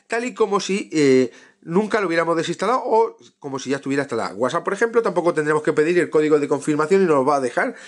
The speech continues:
tal y como está. Bien, y vamos a la última opción, donde nos da la posibilidad de, eh, de guardar todos nuestros ajustes, ajustes de llamadas, de sonido, de pantalla y de accesibilidad.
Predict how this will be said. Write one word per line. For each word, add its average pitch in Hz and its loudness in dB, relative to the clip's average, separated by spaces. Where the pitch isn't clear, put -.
tal 147 -4
y 156 -2
como 123 -2
está. - -8
Bien, 196 2
y 135 2
vamos 196 0
a 214 0
la 208 2
última 208 -2
opción, 226 0
donde 214 0
nos 151 -2
da 156 2
la 180 0
posibilidad 185 0
de, 190 0
eh, 113 2
de 135 0
guardar 139 0
todos 185 0
nuestros 185 0
ajustes, 123 -4
ajustes 127 -2
de 135 2
llamadas, 175 0
de 120 -6
sonido, 156 0
de 131 0
pantalla 120 -2
y 139 0
de 127 2
accesibilidad. 90 -6